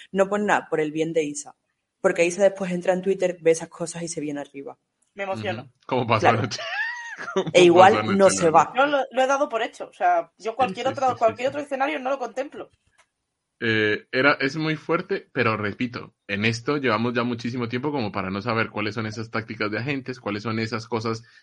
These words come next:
Speaker 3: raras que empiezan a pasar de un día para otro, y luego hay unas que se cierran, y la gran mayoría no. Así que después
Speaker 2: Pero
Speaker 3: el tiempo nos dirá, está Esther, en cuál de los dos bandos está.
Speaker 2: como dijo Chicharito, soñemos cosas chingonas.
Speaker 3: Hay que soñar cosas así. Ahora, si esas cosas chingonas pasaran,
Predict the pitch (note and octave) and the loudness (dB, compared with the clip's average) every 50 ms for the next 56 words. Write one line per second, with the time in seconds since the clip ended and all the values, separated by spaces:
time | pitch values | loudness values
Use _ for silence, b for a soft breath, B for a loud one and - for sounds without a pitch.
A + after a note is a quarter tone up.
0 | b b - G#2+ A2 A#2 A#2 A#2 A2+ A2+ - A2 G#2+ A2+ A2 A2+ A2 A2 G#2 A2 | b b -12 -4 -2 0 0 0 -2 -2 -4 -4 -4 -2 -2 -2 -4 -4 -4 -4
1 | G#2+ A#2+ A2 G#2+ A2+ A2 A2 A2+ G#2 A#2 A#2 A#2 B2 C#3 C#3 - D#3+ F3 F3+ - | -4 -4 -2 -2 -2 -2 -2 -4 -4 -4 -2 -2 -2 -2 -2 -4 -6 -6 -6 -8
2 | _ _ - G2+ F#2+ F#2+ G2+ G#2 G#2 B2 C3 C3 - _ G#2 A2 A#2+ B2+ C3 C#3 | _ _ -12 -8 -6 -4 -4 0 0 0 0 -2 -4 _ -4 -2 -2 0 -2 -2
3 | C3+ - - A#2 G#2+ G2+ G2 A#2+ B2 C#3 D#3+ F3+ G3 G3+ - _ _ _ _ _ | -4 -6 -10 -8 -8 -8 -6 -6 -6 -4 -4 -4 -4 -8 -12 _ _ _ _ _
4 | _ C#3+ C#3 C3 B2+ C#3 D3+ F#3 A3 A#3+ A#3+ A#3+ A3 F3 E3+ F3 G3+ G#3+ G#3+ F#3 | _ -4 -2 -2 -2 -2 -2 -4 -4 -2 -2 -4 -4 -2 -4 -4 -4 -4 -4 -4
5 | F#3 A3 G#3+ - - _ _ _ _ _ _ _ - G2 G2 F#2+ - - A#2 A#2 | -4 -6 -6 -8 -12 _ _ _ _ _ _ _ -20 -18 -16 -12 -4 0 0 0
6 | A2 - - _ G#2 G2 G2 - - A3+ B3+ C3+ - D3+ C3+ B2 D3 C#3 B2+ C#3 | 0 -2 -6 _ -4 -4 -4 -2 2 4 4 4 4 4 2 0 0 0 0 0
7 | C3+ C3+ C3 C3+ D3 F3+ F3 - - A2 G#2+ - - A2+ A2+ A#2+ B2+ B2 - D3+ | 0 2 2 2 2 2 2 0 -2 -6 -6 -2 -2 0 0 0 0 0 -2 -2
8 | F3+ F3 - - G2 G2 F#2+ - - A2 G#2 G#2 G2+ F#2 G#2 G#2 F#2 F#2 F#2 F#2 | -2 -2 -6 -10 -10 -10 -10 -6 -2 -2 0 0 -2 -4 -4 -4 -4 -4 -4 -6
9 | G2 F#2+ F#2 F2+ F#2 E2+ F#2 F2+ F#2 - _ - - _ _ _ _ _ A3 G#3+ | -6 -6 -6 -8 -8 -10 -14 -20 _ -20 _ -20 -20 _ _ _ _ _ -6 -4
10 | A3 A3 A3 A#3+ B3 - B3+ A#3+ A#3 A3+ A#3 A3+ - - G#3 G3+ A3 A3+ _ B3+ | -4 -4 -6 -6 -8 -4 -2 -2 -2 -2 -4 -12 -8 -6 -6 -6 -6 -8 _ -4
11 | B3+ B3+ B3+ G#3+ F#3+ F#3+ G#3 G#3+ G#3 G3 - F#3+ F#3 F3+ E3+ E3 - - D#3+ D#3+ | -4 -4 -6 -10 -12 -12 -10 -10 -10 -10 -10 -10 -8 -8 -10 -12 -12 -18 -14 -14
12 | E3 D#3+ D#3 E3+ - - - - - - - G2+ G#2+ G2+ - G#2+ G2 G#2+ G2 F#2+ | -14 -14 -14 -16 -18 -20 -20 -20 -20 -16 -8 -8 -8 -6 -6 -8 -6 -4 -4 -4
13 | F#2 - - A2+ A2+ G#2+ A#2+ A#2 A2+ A#2 B2+ C#3 A#2+ G2 - - - D3+ C#3 E3 | -6 -4 -6 -6 -6 -6 -8 -2 2 4 6 6 6 4 2 0 0 2 2 2
14 | E3+ D#3+ - F3+ E3 F3+ E3+ E3+ - D#3+ C#3 C3 C#3+ D3 D3+ D3+ D3+ - - A2+ | 0 0 0 -2 0 0 -2 -2 -2 -4 0 0 0 0 0 -2 -4 -6 -6 -6
15 | A2 - A#2 A2 A#2 C3 F#3 A3 A3+ | -4 -2 -2 -2 -2 -4 -6 -8 -12